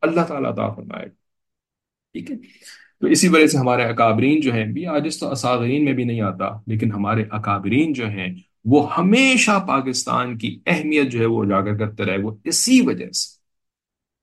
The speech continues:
कि हमारी औलादों के लिए, हमारी औलादों के आगे आने वाली नस्लों के लिए, उनके ईमान के लिए ये जो अल्लाह ताला ने दिया है ना, इसकी जो है वो,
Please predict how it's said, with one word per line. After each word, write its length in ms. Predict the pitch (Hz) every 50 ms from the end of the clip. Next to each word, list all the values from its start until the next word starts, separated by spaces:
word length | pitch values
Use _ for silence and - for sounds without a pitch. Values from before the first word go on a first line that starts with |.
| _ _
कि 60 | - 127
हमारी 380 | 117 120 123 131 139 143 139 127 -
औलादों 460 | 117 113 110 113 120 135 139 165 165 156
के 140 | - 156 143
लिए, 300 | 131 131 127 127 123 117
हमारी 320 | 117 117 110 117 117 117 113
औलादों 500 | - 104 107 107 107 107 113 117 123 123 117
के 160 | - - - - - 123
आगे 340 | 123 123 127 131 131 - - -
आने 200 | 120 120 123 120
वाली 260 | 117 113 117 117 113
नस्लों 500 | 107 101 120 175 180 180 180 175 170 156
के 160 | - - 131 120
लिए, 360 | 120 117 113 107 104 95 - - - - _ _
उनके 240 | 139 139 135 135 135 127 117 - 123
ईमान 440 | 120 117 113 113 120 139 151 151
के 180 | 147 147 135 131
लिए 320 | 123 127 127 127 127 120 110 - - _ _ _ _ _ 107 104 110
ये 120 | 151 170
जो 120 | 151 156 -
अल्लाह 240 | - 127 120 120 113
ताला 280 | 113 110 113 113 113
ने 140 | 110 110 101 92
दिया 340 | 90 92 110 135 151 151 143
है 180 | 131 117 117
ना, 340 | 110 110 101 95 95 - - _ _ _ _ _ -
इसकी 320 | 104 98 - - 110 110 101
जो 120 | 98 95
है 60 | 92 90
वो, 320 | 90 90 101 - 175 -